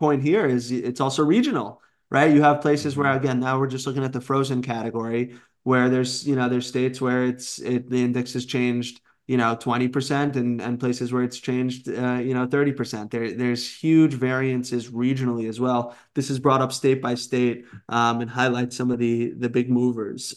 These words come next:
Speaker 1: Um, and, you know, you can do that by different sorts of metro areas, if you're urban versus rural, and a lot of different breakdowns. I'm scrolling through quickly here, but I encourage everyone to go around.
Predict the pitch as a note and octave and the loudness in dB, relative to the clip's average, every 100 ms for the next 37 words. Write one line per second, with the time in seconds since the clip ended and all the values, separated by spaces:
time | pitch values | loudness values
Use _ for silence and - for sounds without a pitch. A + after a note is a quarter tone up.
0 | - A#2+ A#2 A#2+ A#2 A#2 A#2 A#2 A#2 A2+ | -6 -2 0 -2 -4 -6 -8 -6 -6 -6
1 | B2+ A#2+ A2+ B2+ B2+ A#2+ A#2+ A#2+ A#2 A2 | -4 -2 -2 0 2 2 2 0 0 -4
2 | _ _ _ B2+ B2+ A#2 - B2 B2+ B2 | _ _ _ -2 -2 -2 0 -2 0 -2
3 | C3+ C#3 A#2+ B2+ B2+ B2+ B2 A#2 A2 A#2 | -2 0 0 2 2 2 0 -2 -6 -6
4 | A2+ A2 B2 B2 B2 A#2+ A#2 A2 C#3+ C#3 | -4 -2 0 0 0 -2 -4 -6 -2 0
5 | C3+ B2+ B2+ A2+ - _ - C#3+ D#3+ F3 | 0 0 -2 -4 -8 _ -2 4 6 6
6 | D#3 D#3+ C#3+ C3+ C3+ C3+ B2 B2 B2 B2 | 4 2 2 2 2 0 -2 -2 -4 -4
7 | - C#3 C3 C3 B2+ - D3 C#3+ B2+ B2 | 0 2 2 -2 -4 0 0 2 2 2
8 | A#2 A#2 A#2 A#2 C3+ C3 B2+ C3 C3 A#2+ | -2 -2 -6 -2 0 0 0 0 0 0
9 | A2+ B2 B2+ B2+ B2 B2+ B2+ | -4 -4 -2 0 0 0 -4